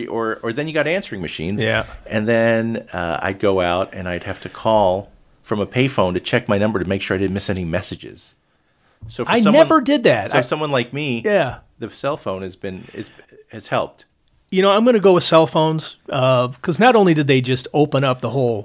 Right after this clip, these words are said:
Speaker 2: communication thing, but it's more like, since they just, they, they stepped it up with being able to access the internet with it, um, you can, you, you've pretty much got a hand computer every time you go somewhere. You're just able to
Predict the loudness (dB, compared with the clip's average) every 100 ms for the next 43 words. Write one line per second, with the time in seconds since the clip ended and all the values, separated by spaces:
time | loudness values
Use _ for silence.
0 | -8 -4 -4 -2 -2 -2 -4 -10 -10 -8
1 | -6 -6 -2 2 4 4 2 -2 -14 -20
2 | -20 -20 _ _ _ _ _ _ -12 -12
3 | _ -12 -6 0 0 2 -2 -2 -8 -10
4 | -6 -6 -6 -6 -4 2 2 2 2 2
5 | 2 -4 -4 -8 -20 -20 -20 -10 -8 -8
6 | -2 2 2 2 0 0 -2 -6 -2 0
7 | 2 2 0 -2 -2 -6 _ _ _ -10
8 | -10 -12 -10 -6 0 0 2 -4 -6 -10
9 | -4 -4 -4 -2 0 2 0 0 0 4
10 | 2 2 -4 -6 -8 -6 -6 -4 -4 -4
11 | -4 -6 -8 -8 -4 -4 -4 -8 -6 -6
12 | -6 -8 -10